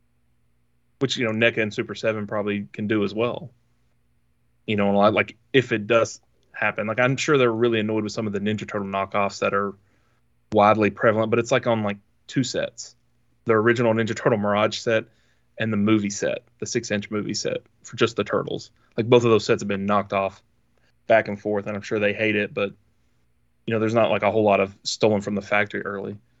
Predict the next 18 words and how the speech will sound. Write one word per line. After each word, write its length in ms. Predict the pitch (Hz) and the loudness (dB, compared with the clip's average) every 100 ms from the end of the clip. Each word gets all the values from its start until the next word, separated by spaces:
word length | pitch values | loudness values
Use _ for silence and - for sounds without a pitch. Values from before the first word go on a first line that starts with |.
| _ _ | _ _
Some 160 | - | -6
Super 260 | 123 190 160 | 2 2 2
Seven 340 | - 117 139 | 2 2 2
stuff 240 | 143 165 165 | -2 -2 -2
showed 200 | - 170 | -2 -4
up 120 | 180 | -2
early 340 | 175 185 196 196 _ _ | -2 -4 -6 -10 _ _
when 160 | 123 113 | 0 2
they 120 | 110 | 2
started 280 | - 113 107 | 2 0 0
their 100 | 110 | 0
Ninja 240 | 120 123 | -2 -2
Turtle 220 | 135 131 | 0 0
line 300 | 131 139 143 | 0 0 -2
in 120 | 135 | -4
stores, 460 | 135 147 151 170 - _ _ _ _ | -4 -4 -4 -4 -10 _ _ _ _
and, 120 | - 110 | 0 2
like, 240 | 101 104 | 2 -2